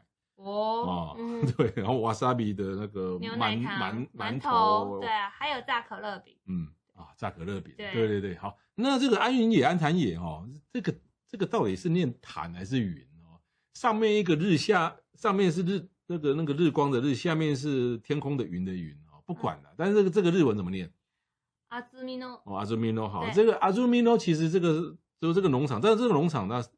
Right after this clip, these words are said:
Speaker 2: 观光客会比较多。
Speaker 1: 对。
Speaker 2: 另外一个很棒的美术馆。
Speaker 1: 嗯哼，什么美术馆呢？
Speaker 2: 一七六，啊，不，七一六。
Speaker 1: 七一六美术馆。
Speaker 2: <laughs> 七一六。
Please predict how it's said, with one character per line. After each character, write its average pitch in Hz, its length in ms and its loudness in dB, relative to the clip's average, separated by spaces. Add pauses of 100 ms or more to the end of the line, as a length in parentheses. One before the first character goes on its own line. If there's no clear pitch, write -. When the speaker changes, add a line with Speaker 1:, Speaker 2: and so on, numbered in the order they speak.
Speaker 2:
观 120 160 -4
光 120 100 0
客 120 140 -4
会 101 80 -2
比 85 60 -12
较 92 100 -6
多。 92 400 -8
Speaker 1:
对。 226 160 -12 (200)
Speaker 2:
另 254 140 -2
外 165 140 4
一 - 20 2
个 131 400 2
很 92 840 -6 (420)
棒 131 200 -2
的 104 80 -4
美 78 100 -12
术 - 160 -8
馆。 - 220 -20
Speaker 1:
嗯 240 120 -14
哼， 247 200 -10 (400)
什 220 80 -16
么 214 100 -14
美 202 100 -14
术 214 140 -16
馆 196 160 -16
呢？ 202 180 -20 (640)
Speaker 2:
一 160 80 0
七 233 200 4
六， 208 140 8
啊， - 80 -4
不， 107 180 0
七 135 220 4
一 160 160 8
六。 117 220 0 (140)
Speaker 1:
七 214 60 4 (260)
一 - 40 -8
六 165 180 2
美 226 120 -12
术 - 60 -18
馆。 120 100 -6
Speaker 2:
<laughs> - 60 -6
七 139 140 4
一 180 80 6
六。 151 240 2